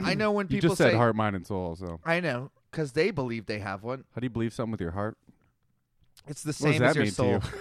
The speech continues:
Speaker 2: you? <laughs> Really? So
Speaker 1: You
Speaker 2: you have
Speaker 1: know,
Speaker 2: no, I, I
Speaker 1: that
Speaker 2: can,
Speaker 1: just means with, like,
Speaker 2: I can
Speaker 1: in
Speaker 2: describe instinct. Heart is, like, just pure instinct,
Speaker 1: I was
Speaker 2: I
Speaker 1: gonna
Speaker 2: think.
Speaker 1: say inward conviction,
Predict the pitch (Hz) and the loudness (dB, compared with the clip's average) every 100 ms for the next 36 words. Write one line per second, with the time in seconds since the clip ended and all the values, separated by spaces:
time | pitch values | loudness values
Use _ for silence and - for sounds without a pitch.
0 | - 202 180 185 190 220 - _ - 165 | 6 8 8 6 4 0 -10 _ -14 -12
1 | 139 104 - 202 185 202 190 180 226 - | -12 -14 -14 2 8 10 10 10 10 8
2 | 247 - _ 202 277 277 160 123 285 285 | 4 2 _ 4 6 4 2 0 -2 -4
3 | 247 240 226 233 214 190 202 180 - 135 | -2 -2 2 6 6 6 6 4 6 8
4 | 131 - - 147 180 - 95 80 - - | 8 4 -4 -4 -4 -6 -6 -6 -16 -20
5 | - 110 160 - 107 117 98 - 139 117 | -6 2 4 2 0 0 0 0 2 2
6 | - - _ _ _ _ - 156 110 113 | -2 -18 _ _ _ _ 0 2 2 0
7 | 127 92 117 180 226 202 202 180 165 _ | -2 -2 -2 -2 -2 -2 0 -2 -2 _
8 | 165 170 165 170 - 165 139 151 - - | -8 -4 -2 -2 -2 -6 -2 -2 -2 -6
9 | 156 139 | -6 -6